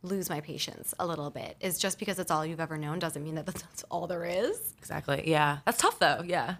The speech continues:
Speaker 2: I mean, like, and then not to get angry at people and, like, how to, like, call people in a conversation versus call them out. Same, like, when it happens to you. Oh man. Life is, like,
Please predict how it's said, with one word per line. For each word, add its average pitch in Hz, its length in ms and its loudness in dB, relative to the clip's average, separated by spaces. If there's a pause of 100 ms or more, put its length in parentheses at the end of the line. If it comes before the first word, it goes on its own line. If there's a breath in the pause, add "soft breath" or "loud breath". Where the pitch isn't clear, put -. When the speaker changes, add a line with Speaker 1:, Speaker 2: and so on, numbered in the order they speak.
(260)
Speaker 2:
I 170 60 -2
mean, 156 160 4
like, 143 240 2
and 147 80 -2
then 143 80 0
not 147 140 -2
to 139 80 -2
get - 120 -10
angry 185 300 -2
at 180 80 -4
people 175 540 -2
and, 156 160 -2
like, 135 160 -6
how 151 100 0
to, 143 60 0
like, 135 180 -6
call 147 220 -2
people 147 260 -6
in 151 160 -2
a 156 60 -2
conversation 160 540 -2
versus - 280 -4
call - 200 -10
them - 220 -16
out. 233 380 6 (220 loud breath)
Same, 165 260 4
like, 127 160 0
when 143 140 0
it - 80 -10
happens - 320 -8
to - 80 -4
you. 262 480 6 (560 soft breath)
Oh 151 180 4
man. 190 600 2 (300 loud breath)
Life 226 220 8
is, 494 180 10
like, 539 140 6